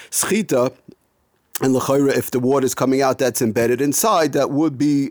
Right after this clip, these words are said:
a dioraisa on Shabbos. One has to be extremely careful. A lot of times you see people don't chap, they, they take off the hat, "Oh, it's full of snow." They right away, they start banging it, you know, and not so much the jacket, but the hat, they're banging it to knock off the snow.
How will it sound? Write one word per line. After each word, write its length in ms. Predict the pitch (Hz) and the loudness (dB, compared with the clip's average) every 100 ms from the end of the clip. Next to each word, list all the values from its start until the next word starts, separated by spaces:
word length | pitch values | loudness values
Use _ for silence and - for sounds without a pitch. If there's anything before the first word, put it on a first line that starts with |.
| - | -2
a 280 | 123 127 131 | 0 0 -2
dioraisa 760 | 123 120 123 139 170 170 131 | -4 0 0 2 0 0 -2
on 100 | 123 | -2
Shabbos. 360 | 117 107 92 - | -2 -2 -4 -6
One 80 | 160 | -6
has 100 | - | -6
to 60 | |
be 80 | 135 | -6
extremely 420 | 123 - 131 127 | -6 -4 -2 -2
careful. 340 | - 151 110 113 | -2 -2 -2 -4
A 40 | |
lot 180 | 143 135 | -2 -4
of 40 | |
times 260 | 151 139 120 | -4 -4 -6
you 80 | 131 | -6
see 220 | 185 147 | -4 -4
people 260 | 160 143 | -4 -6
don't 280 | 131 127 120 | -4 -4 -6
chap, 320 | - 156 147 | -4 -2 -2
they, 160 | - 113 - - - | -4 -6 -8 -18 -8
they 100 | 123 | -6
take 240 | 113 120 120 | -4 -2 -2
off 160 | 117 | -2
the 120 | - 107 | -4 -2
hat, 280 | 165 151 - | 0 0 0
"Oh, 180 | 160 | 0
it's 120 | 135 - | 0 -2
full 180 | 123 | -4
of 100 | 113 | -4
snow." 300 | - 170 160 | -4 0 0
They 100 | 120 | 2
right 200 | 110 131 | 0 0
away, 160 | 127 127 | 0 0
they 100 | 117 | -2
start 300 | - 117 92 | -2 -4 -2
banging 340 | 139 139 131 | -2 0 0
it, 180 | 120 113 - - - | -2 -4 -12 -20 -10
you 120 | 135 123 | -2 0
know, 180 | 117 | 2
and 140 | 117 143 | 2 0
not 120 | 131 | 0
so 120 | 160 | 0
much 240 | 139 127 - | -2 -2 -6
the 100 | 135 | -4
jacket, 420 | 233 202 - 131 | -2 0 -2 -4
but 140 | 156 | -2
the 80 | 202 | -2
hat, 240 | 254 269 | 0 -2
they're 100 | 123 | -4
banging 360 | 92 143 175 147 | -4 0 0 0
it 120 | 131 | -2
to 60 | 120 | -4
knock 280 | 113 104 120 | -4 -4 -4
off 160 | 110 | -6
the 80 | 131 | -6
snow. 300 | - 131 87 | -6 -4 -4